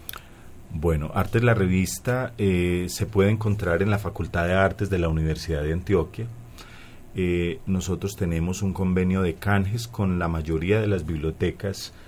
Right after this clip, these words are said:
eh, universitarias de la ciudad,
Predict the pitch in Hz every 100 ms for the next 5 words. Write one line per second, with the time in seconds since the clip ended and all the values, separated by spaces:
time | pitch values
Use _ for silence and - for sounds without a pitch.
0 | - - 92 90 87 - 98 90 82 -
1 | 78 90 85 80 90 90 90 82 - 78
2 | 76 92